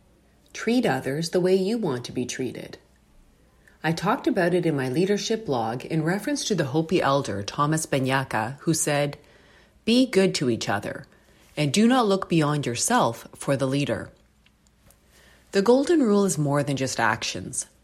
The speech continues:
It's about thoughts as well. I want to be treated with kindness. I suspect you do too. It means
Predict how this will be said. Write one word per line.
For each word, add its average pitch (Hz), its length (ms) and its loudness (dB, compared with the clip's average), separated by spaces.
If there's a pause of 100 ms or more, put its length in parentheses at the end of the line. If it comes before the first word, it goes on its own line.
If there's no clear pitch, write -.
(140)
It's 190 180 2
about 226 240 4
thoughts 226 500 2
as 127 160 -2
well. 139 400 0 (1600)
I 208 200 6
want 139 280 0
to - 80 -10
be 120 100 -4
treated 117 320 -4
with 110 140 -6
kindness. 113 720 -6 (420)
I 170 80 2
suspect 196 540 0
you 208 180 4
do 190 180 4
too. 233 540 -2 (800)
It 175 120 0
means 196 320 2